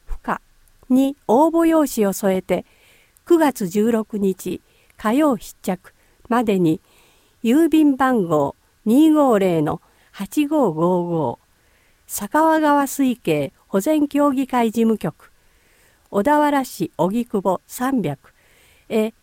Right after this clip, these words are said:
郵送または持参。応募用紙は市役所西庁舎二階環境保全課、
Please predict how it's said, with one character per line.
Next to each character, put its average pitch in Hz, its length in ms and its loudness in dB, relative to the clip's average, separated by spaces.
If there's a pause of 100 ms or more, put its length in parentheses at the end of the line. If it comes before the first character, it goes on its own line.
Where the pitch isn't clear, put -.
(100)
郵 240 200 0
送 247 480 -2
ま 196 160 -2
た 302 120 0
は 233 140 0
持 170 140 -6
参。 151 340 -6 (1400)
応 277 200 4
募 339 160 2
用 320 200 4
紙 202 200 0
は 170 200 0 (360)
市 - 180 -4
役 302 240 2
所 - 380 -4
西 226 260 2
庁 311 260 0
舎 165 200 -4
二 160 120 0
階 151 360 -2 (280)
環 277 300 0
境 277 300 0
保 233 100 -2
全 214 300 0
課、 190 240 -6